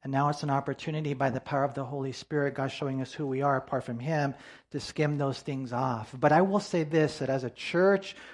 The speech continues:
we gather together. None of us are perfect. We're all different members of the body. We have all these different ministries. What for? What's going on? Is it a routine? Is it something that you do, like, on a weekly basis to check off that religious list? No.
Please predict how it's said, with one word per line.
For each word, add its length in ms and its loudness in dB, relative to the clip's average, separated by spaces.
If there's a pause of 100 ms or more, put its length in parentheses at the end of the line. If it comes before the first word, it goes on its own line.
(120)
we 80 -4
gather 380 10
together. 600 6
None 280 2
of 100 2
us 160 2
are 80 4
perfect. 640 0 (220)
We're 100 4
all 160 12
different 440 6
members 380 4
of 100 -6
the 80 -4
body. 460 8
We 140 2
have 160 6
all 120 6
these 200 0
different 400 0
ministries. 720 -2 (280)
What 240 10
for? 520 6
What's 260 0
going 320 4
on? 400 8
Is 140 -2
it 80 0
a 20 -4
routine? 640 0
Is 140 0
it 80 -8
something 340 0
that 120 0
you 100 -2
do, 340 8 (260)
like, 180 2
on 100 4
a 60 0
weekly 400 6
basis 600 6
to 120 -2
check 320 2
off 220 4
that 200 0
religious 540 2
list? 440 2
No. 460 0